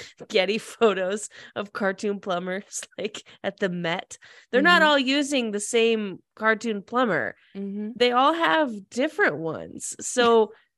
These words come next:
Speaker 1: it must be loosely based on what this person looks like.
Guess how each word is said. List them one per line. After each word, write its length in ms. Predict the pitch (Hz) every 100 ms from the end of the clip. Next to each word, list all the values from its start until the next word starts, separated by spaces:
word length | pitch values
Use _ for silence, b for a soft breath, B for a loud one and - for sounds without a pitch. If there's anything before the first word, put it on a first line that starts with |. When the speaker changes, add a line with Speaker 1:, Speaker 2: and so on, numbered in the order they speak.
| b b -
Speaker 1:
it 200 | 262 240
must 380 | 233 294 - 262
be 160 | 302
loosely 580 | 269 208 240 - - 294
based 360 | 226 240 269 -
on 180 | 240 214
what 160 | 220
this 160 | 233 -
person 420 | 233 226 - 208
looks 300 | 214 - -
like. 480 | 170 147 165 196